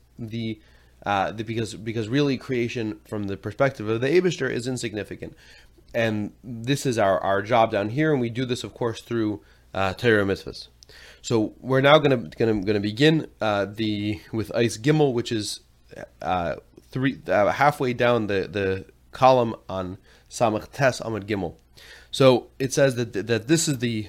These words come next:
purpose of the, of our Yerida, right? Our, the, the, the goal of our Yerida is for a, a subsequent Aliyah. Now, wha-, how, how is this an Aliyah? Because the Yidden, the, the Shamas Yisrael come from Machshava. Now,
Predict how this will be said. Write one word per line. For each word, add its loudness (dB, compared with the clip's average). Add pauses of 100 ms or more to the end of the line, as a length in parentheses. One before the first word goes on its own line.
(160)
purpose -2
of -4
the, -6 (320)
of -4
our 4
Yerida, 2 (280)
right? -4
Our, 6
the, -2
the, -6
the -8
goal 2
of 0
our 6
Yerida 0 (340)
is 2
for -2
a, 0
a -2
subsequent 0
Aliyah. 0 (840)
Now, 2
wha-, 6
how, 6
how 6
is 4
this -2
an -2
Aliyah? -2
Because 8
the -2
Yidden, 6 (220)
the, -2
the -4
Shamas 0
Yisrael 4
come 0
from -4
Machshava. 0 (640)
Now, -2